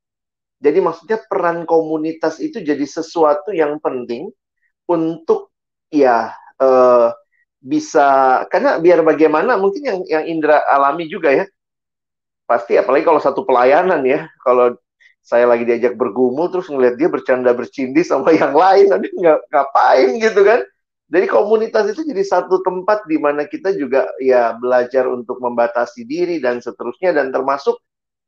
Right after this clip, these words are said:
em, ya kita, kita saling menghargai ya, kalau ada orang yang sedang bergumul dengan orang lain ya juga kita tidak seperti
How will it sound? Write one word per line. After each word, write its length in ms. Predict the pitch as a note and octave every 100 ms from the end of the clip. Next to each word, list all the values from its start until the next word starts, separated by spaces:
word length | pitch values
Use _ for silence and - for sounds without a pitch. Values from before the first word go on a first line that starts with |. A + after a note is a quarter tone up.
| _
em, 640 | C3+ C3+ C3+ C3+ C3+ C3 A#2+ -
ya 140 | D3 C3+
kita, 380 | D#3+ - - -
kita 160 | F3 G3
saling 240 | F3+ D#3+ D#3
menghargai 520 | D3+ D3 D3+ G#3+ D#3
ya, 60 | D#3+
kalau 160 | C#3+ C3
ada 120 | C3
orang 260 | B2+ C3 C#3
yang 40 | C3
sedang 220 | B2+ B2
bergumul 360 | A#2+ A#2 A#2+ A#2+
dengan 160 | A#2+ A#2+
orang 240 | A#2+ A#2+ A#2
lain 200 | A#2+ G3 E3+
ya 60 | A#2
juga 220 | G#3+ -
kita 260 | - - - - - _ _ _ _ -
tidak 240 | A#2 A2+
seperti 800 | - C3+ C3 - C3+ C3 B2+ -